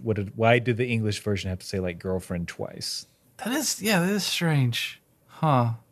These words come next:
Speaker 1: But I think where they really, where they really messed up dramatically is in the, towards the end, we learn about the fate of Pow. He's in a wormhole. He's running out of oxygen.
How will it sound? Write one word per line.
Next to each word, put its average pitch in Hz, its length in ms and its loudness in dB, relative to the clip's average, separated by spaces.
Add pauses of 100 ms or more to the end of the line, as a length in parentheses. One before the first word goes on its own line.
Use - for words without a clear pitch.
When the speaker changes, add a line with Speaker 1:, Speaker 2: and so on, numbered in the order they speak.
(200)
Speaker 1:
But 131 240 8
I 135 100 4
think 170 240 2
where 143 140 6
they 123 140 6
really, 175 680 6
where 131 180 0
they 123 100 4
really 156 380 4
messed 120 320 0
up - 240 -14 (320)
dramatically 98 760 0 (360)
is 98 540 2
in 123 240 4
the, 107 560 4 (240)
towards 170 300 6
the 135 180 2
end, 98 480 0 (480)
we 117 80 2
learn 117 160 4
about 107 180 2
the 107 60 -8
fate 110 200 0
of 92 120 -2
Pow. 92 440 2
He's 101 520 -2 (240)
in 131 120 4
a 139 100 6
wormhole. 117 760 2 (140)
He's 117 160 -6
running 131 240 6
out 117 100 4
of 110 100 0
oxygen. 98 720 -2